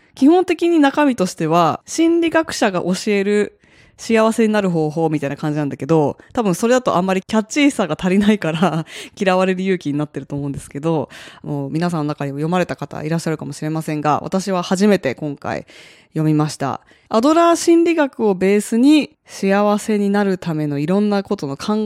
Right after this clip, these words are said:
え方を教えてくれるんだけど、哲学者的な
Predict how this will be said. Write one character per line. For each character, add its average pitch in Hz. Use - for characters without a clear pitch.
え 202
方 202
を 131
教 165
え 160
て 160
く 170
れ 165
る 170
ん 165
だ 143
け 147
ど、 208
哲 247
学 311
者 -
的 277
な 262